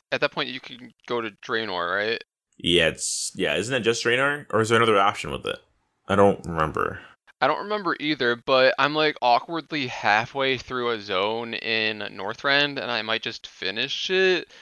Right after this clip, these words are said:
Speaker 1: Although it's, like, diminishing returns on the experience, but I am also just going for Lore Master as well, so I don't really know what to do there.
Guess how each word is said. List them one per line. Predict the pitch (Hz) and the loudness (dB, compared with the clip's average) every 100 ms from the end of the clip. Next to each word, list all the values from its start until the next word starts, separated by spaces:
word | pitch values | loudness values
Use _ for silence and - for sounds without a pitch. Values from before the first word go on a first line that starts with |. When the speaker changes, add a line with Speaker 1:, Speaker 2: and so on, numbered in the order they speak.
| - | -2
Speaker 1:
Although | - 135 135 | 2 4 4
it's, | - | 2
like, | 127 - | -4 -4
diminishing | 123 120 120 120 | -6 -6 -6 -6
returns | 110 117 110 110 104 | -6 -2 -2 -2 -6
on | 101 | -4
the | 95 | -6
experience, | - - 107 104 104 - | -8 -4 -2 -2 -4 -8
but | 101 101 | 0 2
I | 104 | 2
am | 107 | 0
also | 101 107 | -8 -10
just | 98 - | -12 -10
going | 95 98 | -10 -10
for | 101 | -12
Lore | 90 92 | -8 -8
Master | 95 92 - 95 | -4 -6 -6 -8
as | 85 | -8
well, | 92 95 92 | -8 -6 -6
so | 92 95 | -6 -2
I | 101 | -2
don't | 90 80 | -2 -6
really | 82 | -8
know | 85 78 | -8 -10
what | - | -12
to | 82 | -8
do | 82 | -6
there. | 80 85 | -2 -2